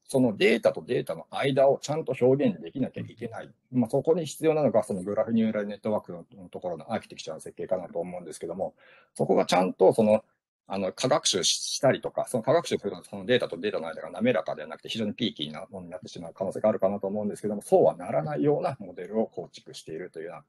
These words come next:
アーキテクチャを設計しているというようなものになってて、まあ、その両面から、あの、非常に汎過性能の良い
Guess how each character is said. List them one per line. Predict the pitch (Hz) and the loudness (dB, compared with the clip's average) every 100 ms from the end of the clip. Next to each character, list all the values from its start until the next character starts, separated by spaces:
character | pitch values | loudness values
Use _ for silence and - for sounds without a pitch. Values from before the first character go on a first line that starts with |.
| 101 | -8
ア | |
ー | 104 | -6
キ | |
テ | 90 | -8
ク | - | -6
チ | |
ャ | 92 | -6
を | |
設 | 82 - | -4 -6
計 | 98 | -4
し | 87 | -2
て | 98 | -2
い | |
る | 95 | -2
と | 85 | -2
い | |
う | |
よ | 90 | 2
う | |
な | 113 | 6
も | 139 | 6
の | |
に | 110 | 4
な | - | -4
っ | |
て | - 123 | -12 -10
て、 | - - _ | -10 -10 _
ま | 139 | 0
あ、 | |
そ | 160 | 6
の | |
両 | 147 165 | 10 10
面 | 175 156 | 8 -2
か | - | 0
ら、 | 170 185 - _ _ _ _ | 4 4 2 _ _ _ _
あ | - 98 | -6 -4
の、 | 80 76 78 _ _ _ _ _ _ _ | -2 -6 -10 _ _ _ _ _ _ _
非 | 127 | 4
常 | 110 | 4
に | |
汎 | 107 107 | 4 2
過 | 95 | 2
性 | 107 92 | 2 0
能 | 71 | -2
の | 71 76 | -10 -12
良 | 117 92 | -4 -4
い | 73 | -4